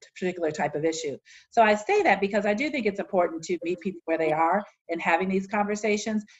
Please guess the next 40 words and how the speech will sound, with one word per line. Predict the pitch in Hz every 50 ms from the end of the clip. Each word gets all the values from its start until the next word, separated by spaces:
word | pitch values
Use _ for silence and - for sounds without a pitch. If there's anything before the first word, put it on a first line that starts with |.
| _ -
and | 247 247
then | 320 381
also | 370 302 269 - 254 233
balancing | 190 202 185 196 202 196 - 208 190
your | 180 170 165
energy | 175 180 190 190 180 185 180 170 165 156 160
and | 165 165
where | 180 185 180
you | 185 185 185 170
wanna | 170 170 170 165 -
focus | - 170 156 165 160 160
on | 170 160 160
to | 165 165
create | - - 170 170 160 156
change. | 156 - 190 165 151 151 151 - _ _ _ _ _ _ _ -
You | 208 202
know, | 185 185 185 185 - - _ _ _ _ _ -
could | 269 254 214
you | 254 254 240 233 - -
confront | - 247 220 - - 220 220 214
them | - 220
and | 208 214
have | 220 202 202
a | 208
conversation? | 208 233 202 208 208 208 - 214 220 214 240 233 247
Yes, | 254 262 262 -
you | 302 -
could. | - 214 175 170 170 170
Is | - 175 170
that | 196 185 185
how | 202 196
you | 196 196
wanna | 196 196 202 196
spend | 196 - 226 214 208
your | 214 214
time? | - 240 220 220 226 226 208
That's | - 170 175 -
up | 170 - -
to | 190 175
you. | 160 151 139